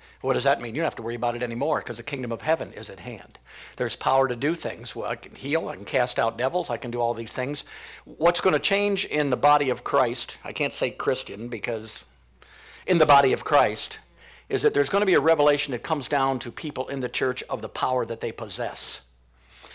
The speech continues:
The only thing that separates the kingdom of God from Christianity is power. Those are the only difference between the two. Christianity teaches you to be good, to come to church, to read, to pray. There's nothing wrong with that.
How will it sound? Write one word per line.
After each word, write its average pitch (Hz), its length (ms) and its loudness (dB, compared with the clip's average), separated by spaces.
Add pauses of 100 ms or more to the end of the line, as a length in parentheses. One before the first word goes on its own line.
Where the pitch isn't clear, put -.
(180)
The 143 80 4
only 196 160 6
thing 208 200 4
that 185 120 2
separates 170 420 4
the 135 60 -4
kingdom 160 300 0
of 131 100 2
God 139 220 6
from 135 100 -4
Christianity 143 640 0
is - 140 -4
power. - 480 0 (720)
Those 120 140 -4
are - 20 0
the 135 40 0
only 131 120 0
difference 127 240 -4
between 127 240 -6
the 113 80 -6
two. - 180 -2 (200)
Christianity 175 560 4
teaches 151 400 -4
you 143 60 0
to 139 60 -4
be 135 120 -2
good, 131 420 2
to 127 320 2
come 127 160 0
to 135 60 -2
church, 120 420 -4
to 117 120 -6
read, 123 320 -2
to 127 40 -8
pray. 127 240 0
There's 120 160 -4
nothing 139 360 -2
wrong 135 360 2
with 123 120 -4
that. 135 280 2